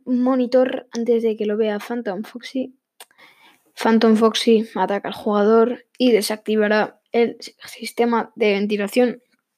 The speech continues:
pero no le matará, porque en este juego solo mata Springtrap. Phantom Balloon Boy. Balloon Boy, em, rara vez aparece en la primera noche.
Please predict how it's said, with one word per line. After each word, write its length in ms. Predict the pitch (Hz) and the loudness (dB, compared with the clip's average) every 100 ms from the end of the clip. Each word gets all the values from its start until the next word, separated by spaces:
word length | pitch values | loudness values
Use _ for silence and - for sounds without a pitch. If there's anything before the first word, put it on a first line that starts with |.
| _ - - | _ -20 -8
pero 180 | - 208 | -2 0
no 120 | 196 | 2
le 120 | 202 202 | 2 2
matará, 400 | 202 214 233 - _ _ _ _ _ _ _ - | 0 -2 -6 -10 _ _ _ _ _ _ _ -8
porque 340 | 196 208 196 | -8 -6 -6
en 140 | 190 | -4
este 200 | 202 - | -4 -4
juego 400 | 208 226 254 294 | 0 4 4 4
solo 300 | 294 214 190 | 0 -2 0
mata 320 | 196 220 240 - | 0 0 -2 -4
Springtrap. 500 | 220 - 208 - - _ _ _ _ - _ _ _ _ _ | -10 -10 -12 -12 -18 _ _ _ _ -20 _ _ _ _ _
Phantom 560 | - 277 285 285 254 | -2 0 2 2 2
Balloon 380 | 220 202 226 214 | 2 2 2 0
Boy. 260 | 175 160 - _ _ - _ _ _ _ _ _ _ _ _ _ _ _ _ _ _ _ - | 0 -2 -6 _ _ -20 _ _ _ _ _ _ _ _ _ _ _ _ _ _ _ _ 0
Balloon 340 | 240 285 311 | 2 2 4
Boy, 420 | 302 254 254 262 _ _ _ _ | 4 2 0 -8 _ _ _ _
em, 600 | - 214 214 214 214 - _ _ _ _ - _ | -6 -2 -2 -2 -6 -10 _ _ _ _ -20 _
rara 240 | 247 254 | 0 2
vez 180 | 269 262 | 2 0
aparece 440 | 254 226 220 - 262 | -4 -6 -8 -6 -6
en 180 | 226 | -6
la 80 | 196 | -8
primera 360 | 190 190 202 190 | -8 -8 -8 -8
noche. 480 | 185 185 - - | -10 -14 -16 -20